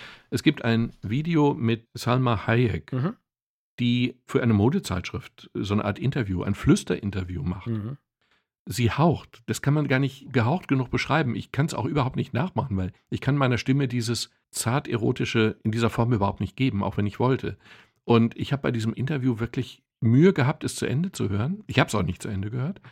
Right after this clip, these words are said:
Speaker 1: Und ich habe mich innerlich totgelacht. Ich fand's einfach komisch bis lächerlich.
Speaker 2: Mhm.
Speaker 1: Aber es gibt diese Effekte, sei es mit der Chipstüte, sei es mit einer Haarbürste, über die man streichelt, sei es mit Plastik, was man ein wenig knistern lässt,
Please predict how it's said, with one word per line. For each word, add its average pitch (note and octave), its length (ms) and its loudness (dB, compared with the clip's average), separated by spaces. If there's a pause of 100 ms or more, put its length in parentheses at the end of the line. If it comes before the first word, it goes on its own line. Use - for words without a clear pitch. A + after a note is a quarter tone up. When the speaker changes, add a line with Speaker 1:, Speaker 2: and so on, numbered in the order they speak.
(480)
Speaker 1:
Und B2 460 4
ich - 120 -10
habe - 140 -8
mich - 160 -8
innerlich F#2+ 280 -2
totgelacht. C3 720 -4 (520)
Ich - 120 -14
fand's A2+ 220 -4
einfach - 400 -8 (540)
komisch C#3+ 520 4
bis - 340 -6
lächerlich. G#2+ 600 -2
Speaker 2:
Mhm. - 60 -20 (600)
Speaker 1:
Aber G3+ 580 6
es - 200 -4
gibt E3 220 -8
diese D3+ 240 0
Effekte, F3 460 -2 (180)
sei A2 320 4
es G#3 160 0
mit D3+ 120 -2
der C3 100 0
Chipstüte, D3 720 -2
sei G#2 220 4
es D#3+ 140 0
mit C3+ 160 -2
einer B2+ 260 -2
Haarbürste, C3+ 500 0
über A#2+ 180 0
die A2 100 -2
man G#2+ 160 -2
streichelt, G2 480 -2
sei A#2+ 160 4
es F3 120 0
mit D3+ 200 -4
Plastik, A#2+ 420 -2
was G#2+ 160 -8
man G2+ 140 -2
ein G2+ 180 0
wenig D3 300 -2
knistern C#3 400 -4
lässt, A#2 320 -4